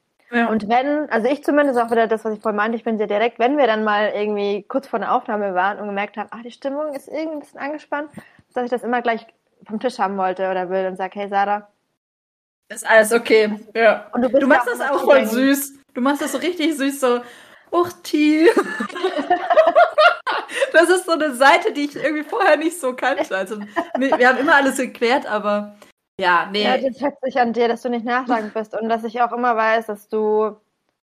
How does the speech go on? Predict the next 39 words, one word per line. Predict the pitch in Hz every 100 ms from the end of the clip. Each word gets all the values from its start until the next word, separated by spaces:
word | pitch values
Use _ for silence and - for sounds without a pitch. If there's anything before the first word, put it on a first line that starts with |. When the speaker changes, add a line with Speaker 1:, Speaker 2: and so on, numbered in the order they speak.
| _
Speaker 2:
halt | 208
immer | 214 226 233
da | 196 214 233
bist | 202 208 -
für | 220
mich, | 214 240 - -
auch | - 208
wenn | 214 202 196
es | - _
dir | 226
gerade | 226 226
vielleicht | 240 247
nicht | 254
so | 247
gut | 247 247 -
geht. | 262 240
Also | 202 196
auch | 196 208
in | 202
den | 196 196 196 _ _ _ _ _ _ - - _ -
Speaker 1:
Ja. | 226
Speaker 2:
das | 208
halbe | 214 208 208
Jahr | 202 202
war | 208 202
für |
mich | 208 202
ein | 202
krasses | 202 202 208 196
Jahr | 208 220 240 - _ -
mit | 196
vielen | 233 220 208
Schicksalsschlägen | 240 - 240 233 - - 233 254 247
oder | 226 151
einigen | 214 233 233
Schicksalsschlägen | 226 233 - - 220 226 220 - 226 226
und | 220
ich | 214
weiß, | 214 208 214